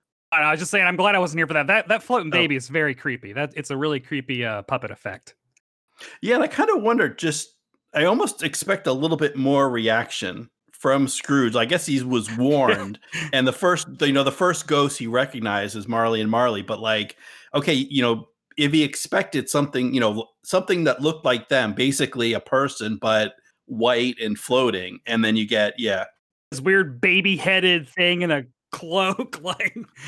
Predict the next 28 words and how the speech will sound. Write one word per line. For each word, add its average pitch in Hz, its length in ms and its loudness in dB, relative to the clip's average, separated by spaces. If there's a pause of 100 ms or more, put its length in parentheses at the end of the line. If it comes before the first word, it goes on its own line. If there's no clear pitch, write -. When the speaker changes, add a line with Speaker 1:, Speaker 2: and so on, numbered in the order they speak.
(440)
Speaker 1:
ugh. 190 320 2 (880)
Speaker 2:
Yeah. 143 200 0 (640)
And, 131 300 2
uh, 123 440 4
now 170 260 0
we 359 120 2
get 156 420 2 (280)
the 139 140 0
Ghost 147 400 -2
of 143 140 -6
Christmas 151 420 -4
Present, 151 420 -2
who 120 80 -4
first - 360 -2
appears 147 680 0
as 123 800 2 (560)
a 123 80 2
giant, 113 540 0 (240)
um, 113 600 0 (200)
you 123 80 4
know, 113 140 4
Speaker 1:
<laughs> - 20 2
Speaker 2:
rather 127 480 2 (540)
<laughs> - 500 -18
large, 151 520 2
if, 131 280 0 (100)
if 127 240 -4
absent-minded 123 1000 -2